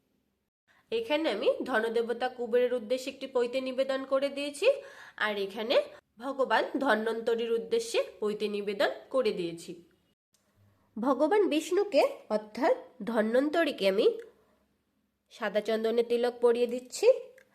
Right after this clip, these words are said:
আর ভগবান কুবেরকেও সাদা চন্দনের তিলক পরিয়ে দিলাম। মা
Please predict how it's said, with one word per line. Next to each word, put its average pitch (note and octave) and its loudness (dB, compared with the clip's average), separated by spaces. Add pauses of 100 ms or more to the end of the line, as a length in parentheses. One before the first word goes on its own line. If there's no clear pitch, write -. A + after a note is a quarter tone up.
(260)
আর A3 2
ভগবান A3+ 2
কুবেরকেও B3+ 6 (200)
সাদা F#3+ -2
চন্দনের G3+ -2
তিলক A3 4 (200)
পরিয়ে G#3+ 6
দিলাম। E3 -4 (800)
মা A#3 6